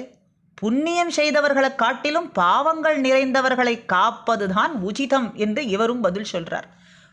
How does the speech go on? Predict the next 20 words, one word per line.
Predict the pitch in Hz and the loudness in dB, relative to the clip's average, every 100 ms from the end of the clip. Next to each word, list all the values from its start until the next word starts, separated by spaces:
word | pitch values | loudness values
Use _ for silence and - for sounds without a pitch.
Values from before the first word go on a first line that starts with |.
| _ | _
"புண்ணியம் | - 277 277 269 247 220 | -4 0 0 0 0 -2
யத் | 214 - | -4 -4
தவ | 190 185 | -2 -2
பூஜனம் | 170 214 220 226 196 160 | -2 -2 0 0 -2 -2
பவதி | 165 233 254 | 0 0 -2
சேத் | 240 214 - - _ _ _ _ | 0 -2 -2 -10 _ _ _ _
தத் | 294 302 - | -2 -2 -2
கர்த்துருஷ்டே | 254 226 - 233 196 - 233 240 320 | -4 -2 -2 0 0 -2 2 2 2
கிருதா." | - 185 190 185 202 196 156 - - _ _ _ _ _ _ - 254 - - - | -2 -4 0 2 4 2 0 -4 -14 _ _ _ _ _ _ -20 -20 -20 -20 -6
அபராதம் | 185 190 262 302 330 320 302 | -2 2 2 4 4 2 2
செய்தவனை | 277 277 269 269 262 254 | 2 4 2 2 -2 0
காப்பாற்றி, | 196 226 - 269 277 277 - 320 320 - _ _ _ _ _ _ _ _ _ - | 0 0 2 2 2 0 -2 -2 -2 -8 _ _ _ _ _ _ _ _ _ 0
பாவம் | 196 226 302 320 | 2 4 2 0
செய்தவனை | 277 285 277 269 247 - | 0 2 2 2 -2 0
காப்பாற்றி | 202 214 285 285 285 330 | -2 2 0 0 0 0
மன்னித்தால் | 240 214 269 - 269 240 | 0 0 0 2 2 2
மட்டுமே | 202 202 294 339 | -2 -2 0 2
உன்னுடைய | 320 277 254 | 2 2 0
பொறுமை | - 220 269 294 | 0 0 2 2
என்பது | 254 240 226 | 2 2 2